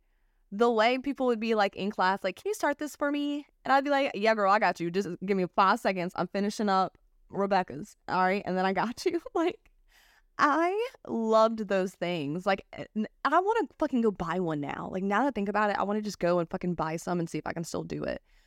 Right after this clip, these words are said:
But they, yeah, they were basically these little, like, keychains that you would make, and you could do different, like, designs and stuff. Like, I think you can do, like, a butterfly one where you could be, like, a braid around it. But people would give, like, their color suggestions, like, blue and red or something.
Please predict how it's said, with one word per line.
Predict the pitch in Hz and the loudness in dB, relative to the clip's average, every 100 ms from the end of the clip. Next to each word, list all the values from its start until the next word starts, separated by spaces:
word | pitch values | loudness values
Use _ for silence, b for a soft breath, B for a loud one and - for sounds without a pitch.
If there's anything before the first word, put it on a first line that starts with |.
| _ - | _ -4
But | 196 196 175 - _ _ _ _ _ _ _ - | 4 4 4 -4 _ _ _ _ _ _ _ -4
they, | 220 220 | -2 2
yeah, | 226 175 | 4 4
they | 196 | 4
were | 220 | 0
basically | 220 247 277 254 | 0 -2 0 0
these | 226 | 0
little, | 240 240 | 0 0
like, | 226 202 | 0 -2
keychains | - - 269 - 185 143 160 180 - _ - | -6 -6 -4 -2 -2 -2 -4 -4 -8 _ -6
that | 208 | -2
you | |
would | 208 185 | 0 2
make, | 180 190 123 - | 0 0 -4 -2
and | 196 | -2
you | 214 | 0
could | 202 | -2
do | 220 226 | 0 -2
different, | 214 233 196 | -2 -2 -2
like, | 190 185 _ _ _ 190 | -2 -4 _ _ _ -2
designs | 190 175 156 165 165 | 2 2 2 -2 -2
and | 175 | -4
stuff. | - 170 170 170 165 | -2 -2 0 0 -2
Like, | 151 - | -6 -8
I | 165 | -4
think | 175 | -4
you | 170 | -4
can | 175 | -2
do, | 165 | -2
like, | 160 | -2
a | 151 | -2
butterfly | 175 175 165 165 165 | -2 -2 -2 -2 0
one | 165 170 165 165 160 165 - _ _ _ 196 | 0 0 0 0 -2 -4 -10 _ _ _ -4
where | 180 165 | 0 0
you | 160 | -2
could | 180 | -2
be, | 165 | -4
like, | 160 | -4
a | 143 | -6
braid | 165 165 165 | 0 0 2
around | 165 156 170 170 165 165 | 0 0 0 0 0 -2
it. | 165 160 165 165 _ _ _ _ 180 | -2 -2 -4 -6 _ _ _ _ 0
But | 190 165 156 _ _ - | 2 4 0 _ _ -2
people | 220 220 202 | 0 2 2
would | 185 165 | 2 0
give, | 190 190 180 175 | 0 2 0 0
like, | 156 139 117 - | 0 0 -2 -4
their | 170 | -4
color | - 175 170 | -2 -2 -2
suggestions, | 170 147 143 - 143 147 | -4 -4 -6 -6 -6 -4
like, | - - | -6 -2
blue | 170 | 0
and | 165 151 | 0 0
red | 139 139 139 | -2 -4 -6
or | 151 | -6
something. | - 151 - 127 135 | -6 -6 -6 -6 -6